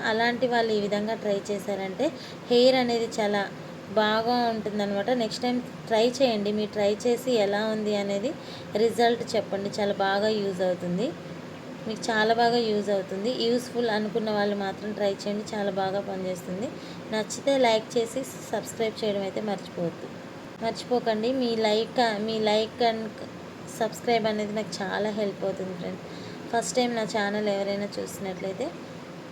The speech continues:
ప్లీజ్ సపోర్ట్ చేయండి. అలాగే ఇలా మీరు ట్రై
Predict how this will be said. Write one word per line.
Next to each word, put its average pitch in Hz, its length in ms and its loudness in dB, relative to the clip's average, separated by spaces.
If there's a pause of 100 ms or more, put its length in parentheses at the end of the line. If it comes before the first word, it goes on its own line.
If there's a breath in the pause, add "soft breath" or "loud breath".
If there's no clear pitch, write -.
(360)
ప్లీజ్ 240 320 4 (360)
సపోర్ట్ 208 640 0
చేయండి. 208 400 0 (480 loud breath)
అలాగే 220 580 2 (500)
ఇలా 220 200 4
మీరు 220 300 -2
ట్రై 220 260 4